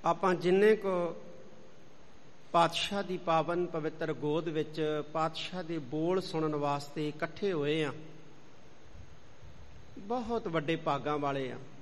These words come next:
ਭਾਗਾਂ ਵਾਲਿਆਂ ਨੂੰ ਪਾਤਸ਼ਾਹ ਦੀ ਗੋਦ 'ਚ ਬੈਠਣਾ ਨਸੀਬ ਹੁੰਦਾ ਹੈ। ਭਾਗਾਂ ਵਾਲਿਆਂ ਨੂੰ ਸਤਿਗੁਰਾਂ ਦੀ ਗੋਦ 'ਚ ਬਹਿ ਕੇ ਸਤਿਗੁਰਾਂ ਦੇ ਬੋਲ ਸੁਣਨ ਦਾ ਸੁਭਾਗ ਸਮਾਂ ਜਿਹੜਾ ਹੈ ਉਹ ਮਿਲਿਆ ਕਰਦਾ ਹੈ।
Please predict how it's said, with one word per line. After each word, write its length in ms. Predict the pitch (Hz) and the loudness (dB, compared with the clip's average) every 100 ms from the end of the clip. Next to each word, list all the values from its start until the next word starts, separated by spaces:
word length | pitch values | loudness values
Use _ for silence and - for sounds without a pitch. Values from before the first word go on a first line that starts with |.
| - - - - - - - - - - - - - - - - - - - - - | -12 -12 -12 -12 -12 -12 -12 -12 -12 -12 -12 -12 -12 -12 -12 -12 -12 -12 -12 -10 2
ਭਾਗਾਂ 400 | 170 160 180 196 | 4 6 4 4
ਵਾਲਿਆਂ 440 | 165 160 185 208 | 6 6 6 6
ਨੂੰ 220 | 208 208 196 | 6 4 4
ਪਾਤਸ਼ਾਹ 520 | 170 160 - 185 180 | 2 2 0 0 0
ਦੀ 200 | 175 170 | 0 -2
ਗੋਦ 500 | 139 160 180 - - | 0 2 2 0 -4
'ਚ 80 | 160 | -2
ਬੈਠਣਾ 480 | 147 147 185 185 | -2 -2 0 2
ਨਸੀਬ 500 | 180 170 - 165 170 | 2 0 0 0 2
ਹੁੰਦਾ 260 | 170 147 156 | 2 2 2
ਹੈ। 200 | 165 165 - | 2 0 -2
ਭਾਗਾਂ 380 | 156 131 156 160 | -4 -2 -2 0
ਵਾਲਿਆਂ 480 | 143 147 165 185 190 | 2 2 2 2 2
ਨੂੰ 320 | 180 170 165 | 2 2 0
ਸਤਿਗੁਰਾਂ 540 | - 151 156 170 180 | -2 -2 0 0 2
ਦੀ 200 | 170 165 | 2 0
ਗੋਦ 400 | 131 151 160 170 | 0 0 0 -2
'ਚ 120 | 160 | -4
ਬਹਿ 300 | 151 147 170 | -2 0 0
ਕੇ 260 | 202 175 160 | 0 -2 -2
ਸਤਿਗੁਰਾਂ 560 | - 156 165 151 165 160 | -2 -4 -2 -2 0 0
ਦੇ 200 | 156 147 120 | 0 -2 0
ਬੋਲ 380 | 147 156 160 | 0 2 2
ਸੁਣਨ 400 | 156 151 147 160 | 0 0 2 2
ਦਾ 260 | 151 143 143 143 | 4 2 2 -2
ਸੁਭਾਗ 640 | 170 156 143 135 151 156 - | -6 -2 0 2 0 -4 -8
ਸਮਾਂ 380 | - 151 185 | -4 0 0
ਜਿਹੜਾ 260 | 175 156 143 | 0 0 -2
ਹੈ 220 | 139 151 | -2 -2
ਉਹ 180 | - 151 | -2 0
ਮਿਲਿਆ 360 | 143 139 135 135 | 2 0 -2 -4
ਕਰਦਾ 340 | 135 123 | -6 -8
ਹੈ। 80 | 131 | -8